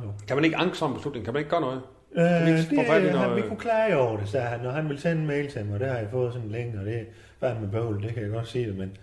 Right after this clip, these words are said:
Speaker 2: jeg kommer da til at klage, det er da helt
Speaker 1: Ja,
Speaker 2: sikkert.
Speaker 1: ja, ja.
Speaker 2: Og vi skal da prøve det hele. Øh, så, men ja, da fandme, hold nu kæft, Allan.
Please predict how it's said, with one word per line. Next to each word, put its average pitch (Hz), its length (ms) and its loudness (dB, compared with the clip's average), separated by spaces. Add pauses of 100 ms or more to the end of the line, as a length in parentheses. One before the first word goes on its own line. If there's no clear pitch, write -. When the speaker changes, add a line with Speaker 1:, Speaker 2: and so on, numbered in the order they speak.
(200)
Speaker 2:
jeg 123 120 0
kommer 101 240 -4
da 95 60 -6
til 117 120 0
at 160 140 6
klage, 135 360 0 (100)
det 131 80 0
er - 20 0
da 113 60 -6
helt 117 220 -2
Speaker 1:
Ja, 113 40 -8
Speaker 2:
sikkert. 120 200 0
Speaker 1:
ja, 139 60 -2 (520)
ja. 131 60 -4
Speaker 2:
Og 123 40 -2
vi 113 60 -4
skal 113 160 -6
da 107 60 -4
prøve 175 260 4
det 139 100 2
hele. 120 300 0 (440)
Øh, 127 60 0 (460)
så, 101 280 -2
men 104 300 -4
ja, 110 160 -8
da 104 40 -6
fandme, 185 500 0 (380)
hold 196 280 0
nu 143 80 -4
kæft, 135 380 0
Allan. 120 360 -4